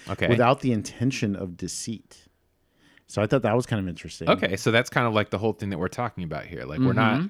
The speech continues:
Speaker 1: we're not trying to deceive anybody with these false memories,
Speaker 2: Mm-hmm.
Speaker 1: but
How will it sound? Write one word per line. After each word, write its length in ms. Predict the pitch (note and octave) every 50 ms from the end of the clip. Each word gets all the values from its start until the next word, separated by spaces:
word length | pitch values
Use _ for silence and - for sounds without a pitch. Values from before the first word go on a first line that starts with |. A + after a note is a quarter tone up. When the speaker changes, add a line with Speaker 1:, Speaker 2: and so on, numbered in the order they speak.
| - - G#2+
Speaker 1:
we're 80 | A2
not 240 | A2+ A#2+ A2 - - _ _ _ -
trying 600 | - - - - D3 D#3 F3+ E3 C#3 A#2 A2 G#2 F#2
to 500 | - - F#2+ F2+ F2 F2 F2 F2 F2 - _ _ _ _ _ _ _ _ _ _ _ -
deceive 380 | - - - - B3 C4 G3
anybody 360 | A#2 F#2+ F#2 F2 D#2+ F2 E2+ E2+
with 140 | E2+ D#2+
these 160 | - E2+ - -
false 300 | - D#2+ D2+ D2 - -
memories, 560 | F2+ - D#3 C#3+ A#2+ A2 C#2+ D2+ A2 G#2+ A2
Speaker 2:
Mm-hmm. 80 | A#2
Speaker 1:
but 320 | A#2+ E2+ D#2+ D2+ - -